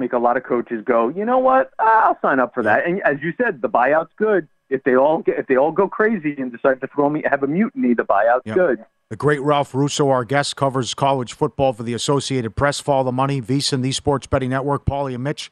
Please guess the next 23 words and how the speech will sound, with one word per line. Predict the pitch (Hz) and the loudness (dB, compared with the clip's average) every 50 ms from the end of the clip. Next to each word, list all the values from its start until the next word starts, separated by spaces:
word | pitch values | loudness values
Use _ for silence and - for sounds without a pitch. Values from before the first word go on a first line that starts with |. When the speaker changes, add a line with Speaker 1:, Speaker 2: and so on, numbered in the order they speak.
| _ _ - - | _ _ -4 -2
Speaker 2:
Let | 156 220 233 | 0 0 0
me | 269 302 247 | 0 -2 -2
throw | - - - 196 226 233 233 226 226 214 - _ _ _ _ _ - - | -2 -2 0 2 4 4 4 4 2 0 -2 _ _ _ _ _ -2 -2
a | 156 | -2
tweet | - - - - 214 247 233 - | -2 -2 -2 0 2 2 2 2
you | 170 160 143 | 2 2 2
had | 139 160 165 160 147 131 120 _ | 4 4 2 2 0 -2 -8 _
right | 156 151 185 185 185 175 | -4 0 2 2 2 2
at | 175 165 - 170 | 0 0 0 2
you | 202 202 139 120 117 - _ - - - - | 2 2 2 0 -6 -12 _ -18 -16 -6 -2
and | 139 147 156 | 2 4 4
ask | 185 185 - - | 4 2 2 2
you | 202 240 | 2 4
the | 185 156 | 2 2
question | - - - 165 127 - - 147 | 0 0 0 -2 -2 -2 -4 -2
about, | 139 131 147 156 | 0 0 0 0
we'll | 156 156 | 0 0
see | 147 - 262 | 0 2 2
what | 226 175 - | 2 2 0
the | 175 | -2
committee | - - 190 202 226 208 170 | -2 0 2 2 2 2 2
does | 127 180 180 170 - | 2 2 2 2 0
today, | - - 165 175 170 131 | 0 0 2 2 2 0